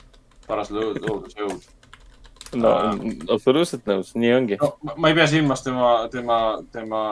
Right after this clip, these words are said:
Speaker 1: äh, väljaütlemisi, ma pean silmas võib-olla seda ka, tema väljaütlemised pluss tema karjäär. Olgem ausad, lihtsalt vaadake tema filme. See mees on kui-, kohati nagu loodusjõud.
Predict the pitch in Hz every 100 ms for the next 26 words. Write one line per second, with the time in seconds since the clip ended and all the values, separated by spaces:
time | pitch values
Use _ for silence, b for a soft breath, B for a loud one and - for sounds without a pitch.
0 | 104 - - 104 98 135 160 127 107 -
1 | 98 92 - 101 107 104 104 101 95 -
2 | - - - - - 143 143 131 160 151
3 | 156 90 - - - 110 131 156 175 135
4 | 131 117 123 - 143 143 - 113 107 127
5 | 147 117 - - _ 113 104 123 131 104
6 | 80 - 107 - - _ 107 - _ -
7 | 107 131 120 98 - b b b b _
8 | - 113 110 104 127 110 92 90 104 98
9 | 95 101 104 98 95 104 95